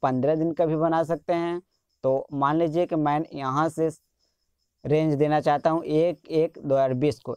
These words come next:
यहाँ पे आप लोगों को ध्यान देना है, यहाँ पे आप लोग अच्छे से करेंगे तभी ये फार्मूला काम करेगा, जो फार्मूला बता रहा हूँ आपको, ओके। तो देखिए यहाँ पे रेंज को थोड़ा सा आपको सिलेक्ट करना होगा, यहाँ पे थोड़ा सा देखिए रेंज को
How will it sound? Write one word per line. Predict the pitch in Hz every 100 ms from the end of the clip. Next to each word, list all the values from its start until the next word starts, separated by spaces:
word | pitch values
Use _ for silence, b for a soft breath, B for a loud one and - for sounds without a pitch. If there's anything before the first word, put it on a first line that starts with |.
| -
यहाँ | - 175
पे | 190
आप | 196 180
लोगों | 196 185
को | 175
ध्यान | 160 170
देना | 175 175
है, | 165 180 180 _ _ _ _ _ _ 139
यहाँ | 151 170
पे | 160 170
आप | 160 160
लोग | 165 160
अच्छे | 147 - 165
से | 160
करेंगे | 151 156 165 170
तभी | 151 139 160
ये | 160 143
फार्मूला | 143 151 151 156
काम | - 151 147
करेगा, | - 151 139 120
जो | 123 120
फार्मूला | 135 135 143 147 139
बता | 131 131 127
रहा | 127
हूँ | 143 175
आपको, | 170 - 120 - _ _ _ _ 143
ओके। | 139 196
तो | 127 _ _ _ _ _ _ _ _ _ _ _ - 127 135
देखिए | 139 165 180
यहाँ | 165 160 170
पे | 160 160 170 165
रेंज | 131 139 151 147
को | 151 156
थोड़ा | 139 143 151
सा | 156 151
आपको | 151 - 156
सिलेक्ट | - - _ _ _ _ _ _ 143 139 151 -
करना | 143 147
होगा, | 147 147
यहाँ | 147
पे | - 151
थोड़ा | - 139 147
सा | - 147 143
देखिए | 135 127 139
रेंज | 131 147 147
को | - 156 165